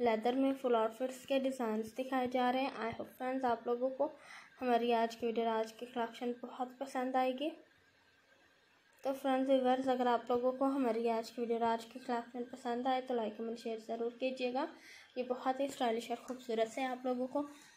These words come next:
Leather में full outfits के designs दिखाए जा रहे हैं। फ्रेंड्स व्यूअर्स, ये leather में full outfits के design different type में दिखाए गए हैं, Different designs में collection दिखाई गई है।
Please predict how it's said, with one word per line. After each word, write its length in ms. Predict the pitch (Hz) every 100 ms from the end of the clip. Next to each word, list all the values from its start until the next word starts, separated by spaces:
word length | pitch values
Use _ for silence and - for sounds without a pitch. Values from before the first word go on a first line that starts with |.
| _ _
Leather 360 | 233 226 220 262
में 220 | 269 277
full 200 | 269 233
outfits 480 | 226 233 269 262 -
के 140 | 269
designs 480 | 262 262 226 214 220 -
दिखाए 300 | 262 269 240
जा 220 | 262 254
रहे 120 | 262
हैं। 160 | 302 415 - _ _ _ _ _ _ _ _ _ _ _ _ _ _ _ _ _ _ -
फ्रेंड्स 220 | 269 277
व्यूअर्स, 380 | 277 269 262 262
ये 80 | 285
leather 340 | 277 240 240 262
में 160 | 269
full 200 | 262 262 233
outfits 460 | 233 - 269 -
के 120 | - 269
design 400 | 277 262 254 262
different 360 | 247 - 247 247
type 220 | 214 214
में 120 | 240
दिखाए 340 | 262 269 262 262
गए 120 | 262
हैं, 200 | 269 269
Different 360 | 247 - 240 233
designs 440 | 233 226 214 220
में 100 | 254
collection 460 | 262 262 262 269 262
दिखाई 320 | 269 269 254
गई 200 | 254 262
है। 160 | 262